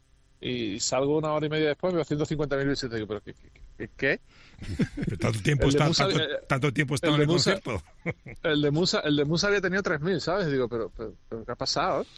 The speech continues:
Speaker 1: Y es todo por, por el efecto marca, ¿no? Que, que, joder, tienen una se-, un seguimiento, eh, es fantástico.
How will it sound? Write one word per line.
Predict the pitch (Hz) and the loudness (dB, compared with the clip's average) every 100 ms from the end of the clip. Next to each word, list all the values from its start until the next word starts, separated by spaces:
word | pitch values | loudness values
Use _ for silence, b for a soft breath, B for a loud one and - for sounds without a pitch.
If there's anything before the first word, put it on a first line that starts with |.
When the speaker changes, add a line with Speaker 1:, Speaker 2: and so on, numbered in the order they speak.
| B B B | B B B
Speaker 1:
Y | - | -2
es | 131 | -2
todo | - 143 | 2 0
por, | 151 147 | 2 0
por | 131 139 127 123 | 0 0 0 2
el | 120 120 | 2 0
efecto | - 131 135 | 0 -2 -2
marca, | 135 151 120 | -2 -2 -4
¿no? | 131 | -2
Que, | 139 113 104 | -2 -2 -2
que, | 117 113 113 110 104 | -4 -2 -2 -6 -4
joder, | 113 127 _ | -4 -4 _
tienen | 117 113 | -6 -6
una | 117 113 | -4 -6
se-, | 113 113 | -4 -4
un | 113 | -4
seguimiento, | - 127 117 120 120 135 127 117 110 107 | -2 -2 -2 -4 0 2 4 4 0 -4
eh, | - | -4
es | 117 | -2
fantástico. | 131 113 120 - - | -4 -4 -6 -6 -8